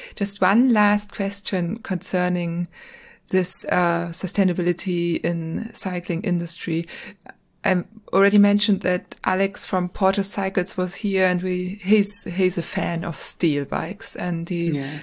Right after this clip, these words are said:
Speaker 1: he's a fan of steel because it's the most sustainable material that you can use for, um, building bikes. Um, and yeah, after the podcast, I was like, "Okay, I can't really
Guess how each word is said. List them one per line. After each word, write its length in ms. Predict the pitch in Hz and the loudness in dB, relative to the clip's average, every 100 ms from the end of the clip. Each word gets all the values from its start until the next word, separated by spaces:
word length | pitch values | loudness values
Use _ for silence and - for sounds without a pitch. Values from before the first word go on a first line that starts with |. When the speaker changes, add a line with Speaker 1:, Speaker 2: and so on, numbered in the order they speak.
| - | -2
Speaker 1:
he's 200 | 190 196 | 0 0
a 60 | 202 | 0
fan 280 | - 202 | 2 4
of 80 | 196 | 4
steel 320 | 196 208 196 | 4 2 4
because 360 | 190 196 180 175 | 4 0 -2 -2
it's 180 | 170 - | -4 -2
the 80 | 170 | 0
most 280 | 175 180 | 0 0
sustainable 880 | - 170 - 175 170 175 165 170 170 - _ _ | -2 -4 -4 -2 -2 0 -2 -2 -4 -6 _ _
material 580 | 170 - 180 170 165 160 | -4 -2 -2 -2 -2 0
that 200 | 160 160 | -2 -4
you 80 | - | -6
can 160 | 175 | -4
use 360 | 170 175 160 - | -2 0 0 -2
for, 460 | - 165 156 156 156 - - - - - | -2 2 4 2 -2 -14 -20 -20 -12 -2
um, 560 | 170 160 170 165 165 - | 0 0 -2 -4 -6 0
building 340 | 170 160 170 - | 0 2 -2 -6
bikes. 600 | - - - - - - | -6 -4 -6 -8 -8 -6
Um, 440 | 180 170 170 170 170 _ - - - - - - - _ _ _ _ _ - | -4 -4 -4 -6 -10 _ -20 -18 -18 -20 -20 -20 -20 _ _ _ _ _ 2
and 500 | 180 180 180 180 - - - _ _ _ _ _ _ _ | 2 2 0 -4 -8 -14 -16 _ _ _ _ _ _ _
yeah, 240 | 185 165 | 2 4
after 380 | - 202 208 208 | 4 2 2 2
the 80 | 190 | 0
podcast, 800 | - 202 196 202 190 185 - - - | 0 -2 0 4 4 2 -4 -16 -6
I 140 | - 180 | 0 0
was 200 | 175 180 | 0 0
like, 360 | 170 170 - | 0 -2 -4
"Okay, 520 | 175 175 175 170 - - | -4 -2 -2 -2 -4 -4
I 80 | 185 | -4
can't 480 | - 196 190 185 | 0 2 2 2
really 640 | 196 190 185 180 170 156 | 2 4 4 4 2 0